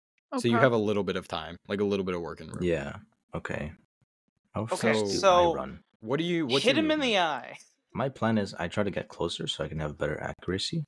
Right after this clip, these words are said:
Speaker 3: and then hit him
Speaker 2: Yeah.
Speaker 3: in the eyes.
Speaker 2: Okay. What's your movement speed?
Speaker 1: <laughs> Gor-
Speaker 2: Your walking
Speaker 3: Where,
Speaker 2: speed.
Speaker 1: Gorilla.
Speaker 2: It
Speaker 3: where
Speaker 2: should be,
Speaker 3: is
Speaker 2: uh,
Speaker 3: that?
Speaker 2: you're on the website, right?
Speaker 3: Yeah.
Speaker 2: At the top, it should be n-, above armor class,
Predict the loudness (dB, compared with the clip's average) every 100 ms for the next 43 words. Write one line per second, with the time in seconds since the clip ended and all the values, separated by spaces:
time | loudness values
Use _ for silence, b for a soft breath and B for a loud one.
0 | _ -4 -2 0 0 0 -2 -4 -4 -6
1 | -8 -6 -6 -6 -8 _ 0 2 4 4
2 | 4 0 -8 -14 -20 _ -12 -10 -10 -14
3 | _ _ _ -20 _ _ _ -20 -20 2
4 | 6 8 8 2 -2 -12 -12 -8 -4 -2
5 | -2 0 0 0 -2 -6 -8 -8 -4 -4
6 | -2 0 0 0 0 2 4 4 4 0
7 | -2 -8 -8 -6 -6 -10 _ _ -6 -6
8 | -8 _ _ -4 -2 -2 0 0 0 -2
9 | -2 -4 -2 -2 -2 -2 -6 -10 _ _
10 | _ -14 -10 -4 -2 -2 -6 -6 -6 -6
11 | -6